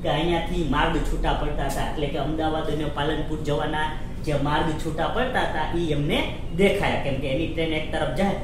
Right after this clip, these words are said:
તો બીજી તરફ એ ટ્રેનનો પાટો દેખાતો હોય ને, તો આમ છૂટા પડતા એમને જોયું અને એ બતાવ્યું હતું એના પપ્પાએ કે જો અહીંયાથી આ બે માર્ગ છૂટા પડ્યા એટલે આ જંકશન કહેવાય. પછી ટ્રેન હવે થોડી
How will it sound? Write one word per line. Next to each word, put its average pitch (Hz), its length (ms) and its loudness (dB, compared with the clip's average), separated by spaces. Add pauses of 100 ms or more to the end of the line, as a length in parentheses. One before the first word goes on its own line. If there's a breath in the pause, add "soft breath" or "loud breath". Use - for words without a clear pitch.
(140)
તો 143 80 -2
બીજી 143 300 0
તરફ 160 340 0
એ 139 60 2
ટ્રેનનો 147 380 0
પાટો 139 400 2
દેખાતો 160 400 0
હોય 196 200 2
ને, 330 120 2 (320)
તો 156 60 -2
આમ 156 220 0 (120)
છૂટા 165 240 0
પડતા 151 400 -2
એમને 143 300 0 (400)
જોયું 180 460 2
અને 156 200 2 (140)
એ 170 240 0
બતાવ્યું 156 460 2
હતું 143 260 -2
એના 139 260 0
પપ્પાએ 165 400 2 (340)
કે 165 100 2
જો 180 140 0 (220)
અહીંયાથી 165 580 2
આ 156 200 -4
બે 160 120 4
માર્ગ 156 280 2
છૂટા 233 440 0
પડ્યા 151 380 0
એટલે 190 280 0 (260)
આ 220 100 6 (480)
જંકશન 180 520 4
કહેવાય. 131 360 -2 (540)
પછી 147 320 0 (400)
ટ્રેન 190 260 2
હવે 180 180 2 (140)
થોડી 190 300 4